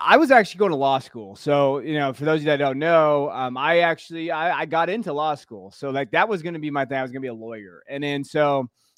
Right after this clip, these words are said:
um, and I, 'cause I didn't know what I wanted to do, I kinda bounced around from college to colleges. And that's what I always tell kids too. Like, I went to so many damn junior colleges. It is a nightmare getting my transcripts 'cause I just bounced around a lot 'cause I didn't know what I wanted to do. Um, and so I was gonna go, go to law school. I got into law school,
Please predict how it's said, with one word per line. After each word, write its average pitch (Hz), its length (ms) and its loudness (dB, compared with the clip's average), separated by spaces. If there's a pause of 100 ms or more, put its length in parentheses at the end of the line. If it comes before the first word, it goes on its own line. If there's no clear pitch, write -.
(120)
um, 131 320 0
and 147 80 -2
I, 147 40 -2
'cause 156 140 -6
I 156 60 -2
didn't 185 140 -2
know 185 100 2
what 175 100 2
I 165 60 2
wanted 151 340 -4
to - 0 -
do, 135 340 -2
I 127 100 0
kinda 147 200 -2
bounced 139 300 -4
around 131 140 -6
from 120 100 -20
college 123 260 -6
to 123 80 -16
colleges. 120 400 -6
And 117 80 -10
that's 143 140 -8
what 147 80 -2
I - 20 0
always 131 160 -4
tell 131 180 -10
kids 120 280 -16
too. 120 240 -16
Like, 117 220 -16
I 139 60 -8
went 151 140 -10
to 120 60 -20
so 131 180 -16
many 120 140 -16
damn 113 180 -14
junior 110 180 -18
colleges. 113 420 -12
It 165 100 -6
is 160 120 -4
a 139 60 -4
nightmare 127 440 -4
getting 113 200 -14
my 110 100 -16
transcripts 104 560 -20
'cause 131 220 -10
I 160 120 0
just 170 200 -10
bounced 151 320 -6
around 156 220 -6
a 160 40 -4
lot 139 240 -2
'cause 123 160 -20 (280)
I 156 100 2
didn't 185 160 0
know 156 100 0
what 147 100 0
I 139 40 -2
wanted 135 280 -4
to 117 100 -14
do. 117 440 -10 (420)
Um, 139 540 -2
and 165 160 -6
so 180 100 2
I 160 80 8
was 151 100 0
gonna 220 160 0
go, 233 100 2
go 214 120 -2
to - 40 0
law 170 240 2
school. 170 200 -12
I 143 80 -4
got 143 240 -4
into 170 180 -8
law 135 240 -2
school, 127 460 -12